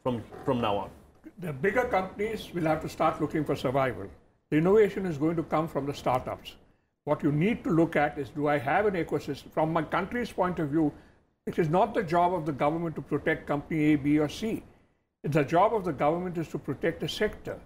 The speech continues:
Speaker 2: to protect the employment, if there, if at all. And for that, what you need is an ecosystem which allows the startups to flourish, grow. I wouldn't worry too much if, I, if, if, uh, some of these big companies, uh, were stagnant. Look at, look at what happens in the United States,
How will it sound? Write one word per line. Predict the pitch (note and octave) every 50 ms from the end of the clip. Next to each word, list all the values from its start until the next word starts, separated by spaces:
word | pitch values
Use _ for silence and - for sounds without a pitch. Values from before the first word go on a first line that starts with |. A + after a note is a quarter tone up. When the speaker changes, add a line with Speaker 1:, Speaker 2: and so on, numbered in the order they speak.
| - _ -
Speaker 2:
to | C#3+
protect | B2+ - C3 - - E3 - - - A3
the | E3+ D#3+ D#3+ -
employment, | D#3+ - - G3 A3+ A3 F3 C3+ - C#3
if | A#2 -
there, | - C3+ B2+ - -
if | D#3 C3 - - C#3 B2 - - - -
at | B2+ A#2 -
all. | C3 G#2 G2+ - - - - _ _ _ _ _ _ -
And | A#3+ F3 D#3
for | - E3+ D#3+ C#3+
that, | D#3 G3+ B3 C4 - - E3+
what | E3 E3 E3 -
you | F#3 D#3+
need | D3+ D3+ D#3+ F#3+ A3 A#3 A3+ - -
is | - C3+
an | D#3+ D3 D3+ D3+
ecosystem | - G#3 E3+ - F3+ E3 - - G#3+ F3 E3+
which | E3 D3 -
allows | C#3+ C3 C3+ C#3+ D#3 E3 D#3 -
the | D#3+ C#3+
startups | - - - C3 C3 C3 - D3+ D3 - - -
to | - D3
flourish, | - - - C3 C#3+ D3+ D3+ - - -
grow. | - A#2+ C#3 C3 G#2 - - - - _ _ _ _ _ _ -
I | A#2 C#3+ A3+
wouldn't | C#4 D4+ D4 A3
worry | F#3 F#3 F3+ D#3 C#3+ - -
too | - B2+
much | D3 F#3+ - - -
if, | - D3 -
I, | C#3+ C#3 D3 C#3+
if, | C#3+ D#3 D3+ D3+ D3+
if, | D#3 D3+ D3+ - - - - - D3
uh, | C3+ C3+ C#3+ -
some | - D3+ D3
of | D#3+ D3 C3+
these | D#3+ D3 C3
big | B2 - C3+ -
companies, | - - D3 D3 - - D#3+ D#3 D3+ C#3+ - - - - _ _ -
uh, | - D3 C3 C3 - -
were | D3 C3
stagnant. | - - E3 F3+ G#3 - - B3
Look | A#3+ C4+ C4+ -
at, | E4+ D4 - C#4
look | C4 B3+ -
at | D#4 A#3+ -
what | D4 C#4 C#4
happens | A#3+ A#3 A#3 - D#4+ C#4 G#3+
in | C4 C4+
the | A#3+ A3+
United | A3+ A#3 A#3+ A#3 A3 C4+ G3+ -
States, | - - C#4 A#3+ A3 - -